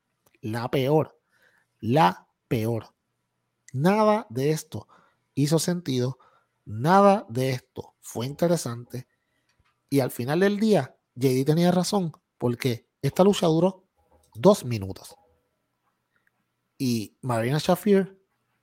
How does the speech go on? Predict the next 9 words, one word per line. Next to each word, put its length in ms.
tuvo 480
una 320
sola 460
combinación 640
ofensiva 600
en 180
toda 320
la 60
lucha. 320